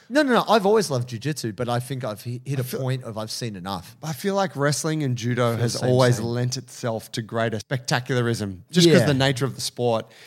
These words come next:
Speaker 2: You watch those highlights, you're like, "Fucking sick." People are
Speaker 1: It's
Speaker 2: getting tossed.
Speaker 1: Yeah, it's more like a slam dunk.
Speaker 2: Yeah.
Speaker 1: And, but, and it's not unto, it's not to underestimate the, um, complex, challenging, awesome nature of jiu-jitsu,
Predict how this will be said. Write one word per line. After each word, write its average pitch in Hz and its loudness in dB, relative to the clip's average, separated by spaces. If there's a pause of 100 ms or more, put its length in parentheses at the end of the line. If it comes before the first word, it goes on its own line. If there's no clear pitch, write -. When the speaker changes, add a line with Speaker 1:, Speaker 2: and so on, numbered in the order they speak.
(160)
Speaker 2:
You 143 -2
watch 170 4
those 139 6
highlights, 117 0
you're 120 -4
like, 120 -2 (400)
"Fucking 143 -2
sick." 127 -4
People 147 -2
are 143 -4
Speaker 1:
It's 127 0
Speaker 2:
getting 98 -10
tossed. - -8
Speaker 1:
Yeah, 156 -2
it's 131 -6
more 139 -2
like 127 -6
a 123 -4
slam 113 -8
dunk. - -16
Speaker 2:
Yeah. 117 -2 (460)
Speaker 1:
And, 160 4 (160)
but, 143 0 (240)
and 147 4
it's 147 2
not 180 2
unto, 135 -2 (300)
it's 131 -4
not 165 -6
to 139 -4
underestimate 113 -6 (260)
the, 92 -4 (440)
um, 95 -6 (240)
complex, 123 -4
challenging, 113 -8
awesome 123 -4
nature 110 -10
of 98 -16
jiu-jitsu, 110 -6